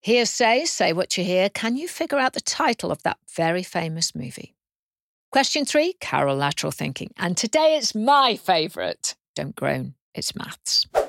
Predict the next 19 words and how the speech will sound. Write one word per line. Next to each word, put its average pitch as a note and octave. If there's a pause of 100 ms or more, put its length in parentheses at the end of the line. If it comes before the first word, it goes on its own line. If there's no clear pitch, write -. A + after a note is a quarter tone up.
(180)
Fiona D#4
and C#4
Ben C4
have B3
the A#3+
same F3+
birthday. - (320)
If F3+
Fiona A#3
is D4+
twelve - (500)
and E3+
is -
three B3+
times F#3+
the E3+
age A#3
of -
Ben, -